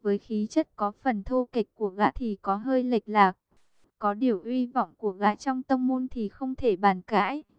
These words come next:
nhìn từng đôi mắt có phần nóng bỏng cũng như quy phục của hàng vạn đệ tử cũng đủ nói lên chuyện đó. Ầm ầm, hàng loạt tiếng sấm như xé nát bầu trời đang yên lành, Nguyệt lão lúc này mới từ không trung hiện thân hạ giá đáp xuống.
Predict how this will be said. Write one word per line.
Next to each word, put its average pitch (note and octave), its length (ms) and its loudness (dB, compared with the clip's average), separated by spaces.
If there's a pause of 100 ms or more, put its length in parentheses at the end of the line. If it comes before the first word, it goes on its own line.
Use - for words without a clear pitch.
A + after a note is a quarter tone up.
(120)
nhìn A3 260 0
từng G3 280 -2
đôi B3 180 4
mắt C#4 300 0
có G#3 160 -2
phần G#3 360 -2
nóng G3+ 220 -2
bỏng A3 260 0
cũng A3+ 240 -8
như C#4 120 2
quy C4 280 -4 (100)
phục A3 220 -6
của G#3 140 -4
hàng F#3+ 400 -2
vạn G3+ 240 4
đệ F#3 260 6
tử G3 240 2
cũng G3 240 -12
đủ A#3 180 -2
nói F#3+ 260 -2
lên B3+ 300 2
chuyện G3 300 -4
đó. F#3 360 2 (520)
Ầm G3+ 200 -4
ầm, G3 240 -2
hàng G3 240 -4
loạt G3+ 280 0
tiếng G#3 220 0
sấm G#3+ 340 -2
như C4 140 2
xé G#3 280 -2
nát C4 300 0
bầu A3 220 0
trời G3+ 300 2
đang A#3+ 280 4
yên B3+ 320 0
lành, G3+ 340 0 (260)
Nguyệt G#3+ 220 2
lão G3+ 280 0
lúc C4+ 260 0
này A3+ 260 2
mới G3 240 0
từ A3+ 240 -2
không C4 260 -6
trung B3+ 260 -4
hiện A#3+ 280 -2
thân B3 200 -2
hạ A#3+ 300 0
giá G3+ 200 6
đáp C4+ 220 2
xuống. G#3 440 -2